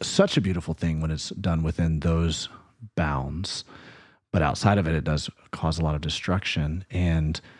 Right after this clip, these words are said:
inside of it, it goes, it is the, the closest thing that we have here on earth to the, um, to satisfaction, fulfillment, and joy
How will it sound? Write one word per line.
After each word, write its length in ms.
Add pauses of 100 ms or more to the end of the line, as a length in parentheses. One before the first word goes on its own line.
(280)
inside 440
of 120
it, 180
it 260
goes, 400 (260)
it 120
is 200
the, 300 (1040)
the 240
closest 640
thing 260
that 120
we 140
have 520
here 360
on 160
earth 380 (520)
to 200
the, 280 (100)
um, 460 (640)
to 100
satisfaction, 840
fulfillment, 600
and 180
joy 640